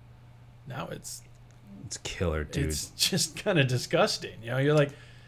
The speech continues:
Speaker 2: I'm
Speaker 1: These
Speaker 2: with
Speaker 1: are
Speaker 2: you,
Speaker 1: a bunch
Speaker 2: man.
Speaker 1: of millionaires. At the bottom line, they're a bunch of millionaires that really
Speaker 2: Yep.
Speaker 1: don't care.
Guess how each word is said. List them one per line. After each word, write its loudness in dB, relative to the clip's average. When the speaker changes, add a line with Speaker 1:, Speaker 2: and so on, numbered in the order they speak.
Speaker 2:
I'm 4
Speaker 1:
These 6
Speaker 2:
with 6
Speaker 1:
are 6
Speaker 2:
you, 6
Speaker 1:
a 4
bunch 6
Speaker 2:
man. 8
Speaker 1:
of 6
millionaires. 6
At -4
the -4
bottom 6
line, 6
they're -6
a -6
bunch 0
of -6
millionaires -4
that -8
really 0
Speaker 2:
Yep. 2
Speaker 1:
don't -10
care. -12